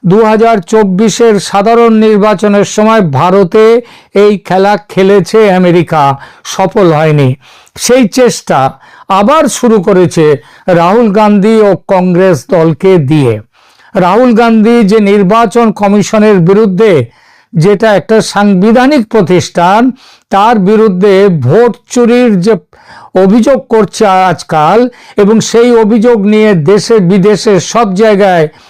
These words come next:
আহ, ভাষণ দিয়ে যাচ্ছে রাহুল গান্ধী, সেটা কিন্তু এই প্ল্যানেরই অঙ্গ।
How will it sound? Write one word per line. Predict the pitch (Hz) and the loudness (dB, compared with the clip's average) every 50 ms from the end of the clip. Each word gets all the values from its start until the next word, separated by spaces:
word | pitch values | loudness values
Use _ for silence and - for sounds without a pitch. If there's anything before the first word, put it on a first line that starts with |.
| _ _ _ _ _ | _ _ _ _ _
আহ, | 202 190 185 180 175 147 135 | -2 -2 0 0 -2 -2 -4
ভাষণ | 131 147 180 170 - 240 262 269 254 | -4 -4 -4 -2 -2 0 0 2 2
দিয়ে | 247 233 226 208 | 2 2 2 2
যাচ্ছে | 202 202 180 - - - 196 180 165 | 0 0 -2 -2 -4 -2 0 0 0
রাহুল | 170 175 185 202 202 190 | 0 0 0 0 0 0
গান্ধী, | 160 175 170 160 160 151 175 196 220 240 262 247 - _ _ _ _ | 0 0 0 0 0 0 0 2 2 0 -2 -4 -8 _ _ _ _
সেটা | - - - 185 165 190 175 | -8 -4 -4 -2 0 -2 -2
কিন্তু | 135 196 196 180 214 226 277 | 0 0 0 0 0 0 0
এই | 453 208 175 175 180 | 2 2 2 2 0
প্ল্যানেরই | 170 - 180 180 175 175 180 180 185 190 202 220 269 - - _ _ - | 0 -2 -2 0 0 0 2 2 2 2 0 0 -2 -4 -8 _ _ -4
অঙ্গ। | 175 175 175 165 143 123 131 123 113 | -2 0 2 2 2 2 0 0 -2